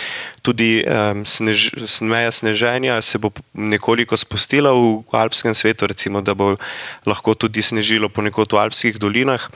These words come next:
em, in ob tem se bo nabiralo tudi kar precej snega, že tako ali tako je ta teden zapadlo več kot pol metra snega v visokogorju, pa recimo, da ga bo še kakšnih pol metra jutri,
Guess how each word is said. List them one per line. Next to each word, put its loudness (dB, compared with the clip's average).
em, 0
in 0
ob -4
tem -2
se 0
bo 2
nabiralo 0
tudi -6
kar -4
precej 0
snega, 0
že 0
tako -2
ali 2
tako 0
je 0
ta -2
teden -2
zapadlo -2
več -2
kot -4
pol 0
metra -2
snega 0
v -2
visokogorju, 0
pa 0
recimo, 0
da -2
ga 0
bo 0
še 0
kakšnih -4
pol 2
metra 0
jutri, 0